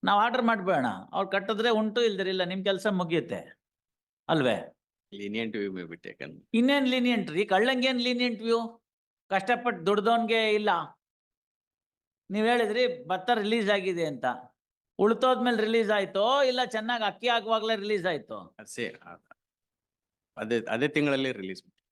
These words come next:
Speaker 1: ಅದೇ ತಿಂಗಳಲ್ಲೇ ರಿಲೀಸ್ ಆಯ್ತು. ಸಾಗಾಣಿಕೆಯಲ್ಲಿ ಸೋರಿ ಹೋದದ್ದು ಮತ್ತು ಪೊಲೀಸ್ ಸ್ಟೇಷನ್ ಅಲ್ಲಿ ಇಲಿ ಇತ್ಯಾದಿಗಳು ತಿಂದು ಉಳಿದಿದ್ದು ಎಷ್ಟು?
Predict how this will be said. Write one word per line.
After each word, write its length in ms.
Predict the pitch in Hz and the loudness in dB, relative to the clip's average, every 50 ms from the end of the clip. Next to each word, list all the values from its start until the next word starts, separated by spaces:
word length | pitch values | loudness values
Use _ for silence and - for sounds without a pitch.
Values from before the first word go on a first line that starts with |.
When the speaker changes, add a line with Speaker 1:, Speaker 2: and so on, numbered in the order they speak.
| _ - | _ -4
Speaker 1:
ಅದೇ 220 | - 151 175 208 208 | 0 2 2 2 2
ತಿಂಗಳಲ್ಲೇ 480 | 208 220 214 214 214 208 208 214 208 | 2 0 0 2 2 2 2 2 2
ರಿಲೀಸ್ 300 | 190 185 196 202 196 185 | 2 2 2 2 2 2
ಆಯ್ತು. 560 | 190 185 180 175 180 - 123 101 - - _ _ _ _ _ _ _ _ _ _ _ _ _ _ _ _ | 2 2 0 -2 -4 -6 -6 -6 -6 -10 _ _ _ _ _ _ _ _ _ _ _ _ _ _ _ _
ಸಾಗಾಣಿಕೆಯಲ್ಲಿ 1000 | - - 165 180 202 196 220 220 220 220 214 214 - 214 208 208 208 202 202 202 175 | -2 0 2 2 4 4 2 2 2 0 -2 -2 -2 0 2 4 4 4 4 2 2
ಸೋರಿ 280 | 165 185 208 220 220 | 2 2 2 4 4
ಹೋದದ್ದು 840 | 208 196 208 196 170 190 175 147 165 190 196 202 190 - - - _ _ _ _ _ _ _ _ _ _ _ _ _ _ _ _ _ _ _ _ _ _ _ - | 4 2 2 0 0 -2 -2 0 2 2 2 2 0 -4 -8 -14 _ _ _ _ _ _ _ _ _ _ _ _ _ _ _ _ _ _ _ _ _ _ _ -4
ಮತ್ತು 640 | 160 180 185 185 - 202 196 190 190 180 - - - _ _ _ _ | -2 -2 0 2 4 4 4 4 4 2 0 -6 -12 _ _ _ _
ಪೊಲೀಸ್ 320 | - 190 226 226 233 214 226 | 0 2 4 4 4 2 2
ಸ್ಟೇಷನ್ 340 | 226 208 208 185 - - 202 | 0 0 0 0 0 -2 -4
ಅಲ್ಲಿ 220 | 202 196 185 190 | -4 -2 0 0
ಇಲಿ 240 | 208 220 240 240 233 | 2 2 2 2 2
ಇತ್ಯಾದಿಗಳು 680 | 226 226 220 220 214 214 196 208 202 202 196 196 - | 0 0 2 2 2 4 2 0 0 0 -2 -4 -4
ತಿಂದು 280 | 202 208 208 202 208 196 | -4 -4 -2 0 2 2
ಉಳಿದಿದ್ದು 800 | 190 196 196 190 202 185 151 160 190 190 202 190 - - - - | 2 2 2 2 0 0 2 2 2 2 2 0 -4 -8 -8 -2
ಎಷ್ಟು? 580 | - 208 190 - - 196 202 208 208 202 - | 0 0 0 0 0 0 0 0 -2 -6 -12